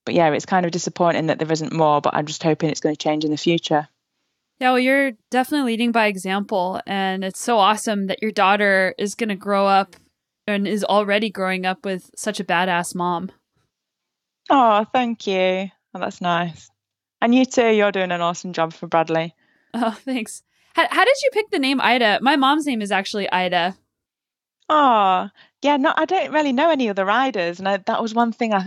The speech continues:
Speaker 1: I just thought, I don't really want to kind of associate her with anybody else. She's just my little baby. And Ida just was one that's just stood out for me. And me and my husband, as soon as we kind of seen that name, we were like, "Ida, yeah, we'll call her Ida."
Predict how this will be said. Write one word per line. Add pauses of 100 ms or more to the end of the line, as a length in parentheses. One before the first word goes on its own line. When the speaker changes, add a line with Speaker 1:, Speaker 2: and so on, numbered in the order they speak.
Speaker 1:
I
just
thought,
I
don't
really
want
to
kind
of
associate
her
with
anybody
else.
She's
just (140)
my
little
baby.
And (840)
Ida
just
was
one
that's
just
stood
out
for
me.
And (340)
me
and
my
husband,
as
soon
as
we
kind
of (140)
seen
that
name,
we
were
like, (100)
"Ida,
yeah,
we'll
call
her
Ida."